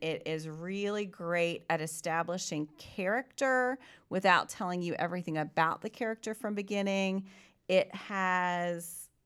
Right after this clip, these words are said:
this really, I was gonna say realistic style of writing. I think it looks at the dark side of life, but somehow still makes it appealing.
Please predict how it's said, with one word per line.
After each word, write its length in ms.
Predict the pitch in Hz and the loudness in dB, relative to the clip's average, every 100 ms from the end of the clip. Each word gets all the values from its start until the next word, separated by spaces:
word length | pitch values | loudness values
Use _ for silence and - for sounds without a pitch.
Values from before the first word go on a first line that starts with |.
| _ | _
this 240 | 185 185 196 | -4 -4 -4
really, 1040 | 175 185 214 226 240 240 233 226 220 208 - - - _ _ _ _ _ _ _ _ _ - - - - | -8 -6 -4 -2 0 0 0 0 -2 -4 -10 -20 -20 _ _ _ _ _ _ _ _ _ -20 -20 -10 -4
I 40 | |
was 100 | 226 | -4
gonna 140 | 311 370 | -4 -4
say 180 | 330 208 | -2 -2
realistic 1000 | 180 196 185 175 190 190 - 240 - | 0 0 2 2 0 -2 -2 -2 -2
style 420 | - - 190 185 196 | -6 0 2 4 2
of 180 | 190 185 | 0 2
writing. 480 | 170 175 202 208 - | 2 2 0 -2 0
I 80 | 226 | 0
think 280 | 269 277 | 2 0
it 180 | 294 - | 0 0
looks 440 | 196 208 233 240 - | 0 2 2 0 -6
at 80 | 202 | -6
the 80 | 180 | 0
dark 220 | 180 185 | 0 0
side 240 | - 180 | -2 0
of 140 | 170 170 | 0 -2
life, 480 | 160 151 156 233 - | 0 2 2 -4 -10
but 260 | 175 185 - | 2 2 4
somehow 300 | 208 185 170 | 0 2 2
still 280 | 170 170 170 | 0 0 2
makes 280 | 165 156 147 | 2 -2 -4
it 80 | |
appealing. 640 | - - 185 175 190 196 | -6 -6 -2 0 0 -2